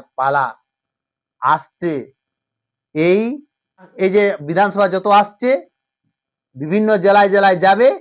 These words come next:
আর বলবে, "আমার কাছে এক লক্ষ চাকরি আছে, এক লক্ষ চাকরি আছে।" এই ঢপের চপ দেবে দু হাজার ছাব্বিশে ভোট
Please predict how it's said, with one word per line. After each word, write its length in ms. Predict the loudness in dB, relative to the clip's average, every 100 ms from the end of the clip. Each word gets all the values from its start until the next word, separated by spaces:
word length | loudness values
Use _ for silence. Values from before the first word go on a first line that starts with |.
| -10 _
আর 140 | -4 -2
বলবে, 380 | -2 -2 0
"আমার 260 | 0 0 -2
কাছে 300 | -4 -4 -6
এক 260 | -2 -2 0
লক্ষ 300 | -4 -4 -6 -4
চাকরি 480 | -2 -6 -6 -4
আছে, 280 | -4 -6 -6
এক 180 | -4 -4
লক্ষ 260 | -6 -6 -8
চাকরি 460 | -6 -6 -8 -8 -8
আছে।" 240 | -8 -14 -18 _ _ -8
এই 120 | -6
ঢপের 360 | -2 -2 0 0 0
চপ 180 | -2 -2
দেবে 340 | -4 0 0 0 -6 _ _ _ _ _ _ _ _
দু 100 | -2
হাজার 280 | 0 0 -2 -2
ছাব্বিশে 440 | -4 -2 -4 -4 -4
ভোট 260 | -2 -4